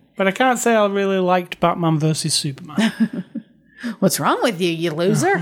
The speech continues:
Speaker 1: <laughs>
Speaker 2: Jeez.
Speaker 1: Um, anyway, movie recommendations.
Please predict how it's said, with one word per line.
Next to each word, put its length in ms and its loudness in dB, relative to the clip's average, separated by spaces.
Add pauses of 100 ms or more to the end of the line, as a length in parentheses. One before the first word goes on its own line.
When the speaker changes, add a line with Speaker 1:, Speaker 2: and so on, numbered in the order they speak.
Speaker 1:
<laughs> 300 0 (400)
Speaker 2:
Jeez. 720 -2
Speaker 1:
Um, 380 2 (120)
anyway, 320 2
movie 280 2
recommendations. 1160 0